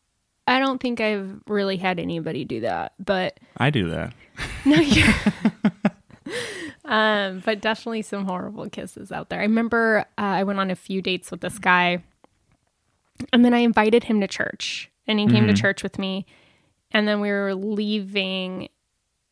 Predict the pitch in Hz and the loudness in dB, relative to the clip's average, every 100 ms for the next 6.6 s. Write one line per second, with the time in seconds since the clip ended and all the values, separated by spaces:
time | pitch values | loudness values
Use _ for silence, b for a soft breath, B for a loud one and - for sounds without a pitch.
0 | _ _ _ _ 233 220 214 202 196 190 | _ _ _ _ -2 0 2 0 -2 -4
1 | 196 - - 220 220 214 202 180 180 180 | -4 -6 -2 0 0 -2 -2 2 2 0
2 | - - - _ _ _ _ _ _ _ | -4 -12 -14 _ _ _ _ _ _ _
3 | _ _ _ _ _ _ _ _ _ _ | _ _ _ _ _ _ _ _ _ _
4 | 247 247 170 220 - - - - - 214 | 0 0 2 -2 -2 -6 -6 -6 -4 -2
5 | 196 196 208 202 196 - - _ 190 170 | -2 -2 -2 0 -2 -4 -14 _ 0 0
6 | - 185 175 - 170 | -4 -4 -4 -4 -4